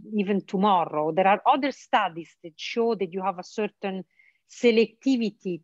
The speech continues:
to, um, duration. That means that is a, if something is physically there for, uh, more or less time, you have specific neurons that seem to care about this, the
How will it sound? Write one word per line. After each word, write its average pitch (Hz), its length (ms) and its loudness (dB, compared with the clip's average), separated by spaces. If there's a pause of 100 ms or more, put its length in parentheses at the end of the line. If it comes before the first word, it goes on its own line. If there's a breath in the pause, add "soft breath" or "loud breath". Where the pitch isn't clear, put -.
(120)
to, 190 480 -2
um, 165 640 -8 (580)
duration. 220 440 4
That 202 120 0
means 233 400 0
that 202 120 0
is 202 180 -4
a, - 80 0 (200)
if 220 180 -2 (220)
something 254 440 0
is 202 160 -4
physically 202 520 -2
there 180 320 0 (100)
for, 170 280 -2
uh, 160 100 -2 (560)
more 214 260 4
or 196 100 2
less 170 240 -6
time, 302 360 0
you 226 80 -2
have 233 160 0
specific - 760 -2
neurons 208 640 -4
that 170 200 -6
seem 190 300 -6 (100)
to 185 260 -2 (380)
care 180 460 0
about 156 540 -4
this, - 240 -8 (100)
the 180 120 0